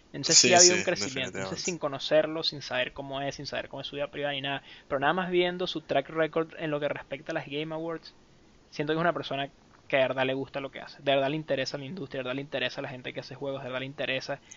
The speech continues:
Speaker 1: que los juegos puedan tener esta, este spotlight, esta, esta cobertura, que juegos, no importa si son grandes o pequeños, puedan ser vistos por las masas, por nosotros, por los consumidores, y que ca-, se puedan apreciar.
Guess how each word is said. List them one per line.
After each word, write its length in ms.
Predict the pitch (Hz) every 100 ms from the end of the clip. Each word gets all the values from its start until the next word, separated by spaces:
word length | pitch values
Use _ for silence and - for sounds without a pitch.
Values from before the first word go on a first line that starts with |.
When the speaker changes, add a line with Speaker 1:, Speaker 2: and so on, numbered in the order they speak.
| - - - -
Speaker 1:
que 120 | 143
los 100 | 127
juegos 360 | 135 139 147 - _ - - - -
puedan 280 | 147 139 151
tener 440 | 156 139 135 143 - - - -
esta, 600 | 135 - 139 139 143 - - - - - -
este 240 | 175 - 143
spotlight, 580 | - 202 196 135 131 131
esta, 680 | - 147 143 147 139 120 - _ _ _ - _ - -
esta 240 | 151 151
cobertura, 500 | 180 156 - 170 127
que 180 | - 131
juegos, 320 | - 139 143
no 60 | 147
importa 300 | 147 147 143
si 60 |
son 160 | 135 139
grandes 280 | 143 143 151
o 40 |
pequeños, 380 | 151 147 151 143 - -
puedan 480 | 135 131 139 151 - -
ser 220 | - 143
vistos 300 | 139 131 131
por 180 | - 143
las 200 | 123 -
masas, 280 | 151 151 143
por 120 | 139
nosotros, 280 | 127 151 143
por 100 | 127
los 60 |
consumidores, 540 | 139 - 135 143 165 180
y 60 |
que 140 | 175 139
ca-, 200 | - -
se 140 | -
puedan 240 | 131 135 139
apreciar. 480 | 147 123 - 123